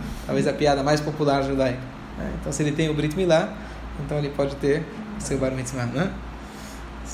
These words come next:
É, de qualquer jeito, de qualquer jeito, ele permitiu que a pessoa viesse na sinagoga com o seu cachorro, diferente de uma vez aconteceu aqui, uma senhora entrou na sinagoga com um cachorro aqui no Shabbat.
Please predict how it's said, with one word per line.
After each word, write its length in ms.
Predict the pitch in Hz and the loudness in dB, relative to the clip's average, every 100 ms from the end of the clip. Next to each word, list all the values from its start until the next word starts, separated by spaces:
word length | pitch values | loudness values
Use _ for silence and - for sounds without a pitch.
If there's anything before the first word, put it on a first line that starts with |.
| - - - - - | -8 -8 -12 -8 4
É, 360 | 151 151 156 156 151 - | 8 10 8 6 -2 2
de 120 | 170 | 6
qualquer 320 | 202 214 208 | 10 10 10
jeito, 420 | 180 226 240 190 240 - - - - - | 8 8 8 2 0 -2 -6 -10 -10 -2
de 120 | 165 | 4
qualquer 260 | 175 190 180 | 8 8 8
jeito, 240 | 202 220 | 6 6
ele 120 | 196 180 | 4 6
permitiu 640 | 208 202 - - 277 196 - - - - | 6 6 2 4 4 4 -2 -8 -12 -2
que 80 | - | 2
a 60 | 156 | 4
pessoa 420 | 156 220 220 180 | 4 8 8 8
viesse 400 | 170 180 233 220 | 8 8 6 4
na 60 | |
sinagoga 440 | 202 202 185 190 165 | 0 2 4 6 6
com 200 | 226 262 | 4 4
o 40 | |
seu 180 | - 185 | 6 4
cachorro, 480 | 170 - 170 202 240 - | 2 2 4 4 2 -2
diferente 400 | 156 151 180 196 | 0 4 4 4
de 40 | 185 | 2
uma 80 | |
vez 160 | 160 165 | 2 2
aconteceu 340 | 156 151 165 | 2 2 0
aqui, 320 | 139 190 185 170 - - - | 0 0 -2 -2 -6 -8 -6
uma 80 | 147 | -2
senhora 260 | 160 156 | 2 4
entrou 180 | 151 156 | 2 0
na 80 | 147 | -2
sinagoga 400 | 151 143 165 175 | 0 4 4 4
com 80 | 190 | -2
um 40 | |
cachorro 400 | 185 175 175 151 | 0 0 2 0
aqui 120 | 139 | 0
no 80 | 151 | 0
Shabbat. 380 | - 151 139 | 2 4 4